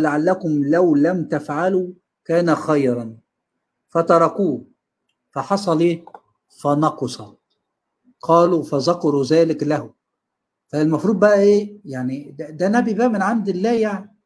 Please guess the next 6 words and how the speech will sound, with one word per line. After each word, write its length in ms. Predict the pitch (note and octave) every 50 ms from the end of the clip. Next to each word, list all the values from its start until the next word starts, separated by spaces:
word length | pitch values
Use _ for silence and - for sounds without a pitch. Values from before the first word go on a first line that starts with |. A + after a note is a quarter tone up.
| _ _ _ _ _ _ _ _ _ -
قال 120 | F3 F3
لهم، 360 | G3 G#3+ G3+ F#3 - - -
فقال: 540 | - - D#3 - - G#3 G3+ G3 F#3 E3+ - - _ _ _ _ _ _ _ _ -
"إنما 760 | B3 C4 B3 A3+ A3 A3 A3+ A3 G#3+ A3 A3 A3+ A#3 A#3+ A#3+
أنا 220 | A#3 A3 A3+ A3+ A3+
بشر، 800 | G3+ B3 A#3+ A3+ G#3 - A3+ B3 A3 G#3+ G#3+ G#3 G3+ - -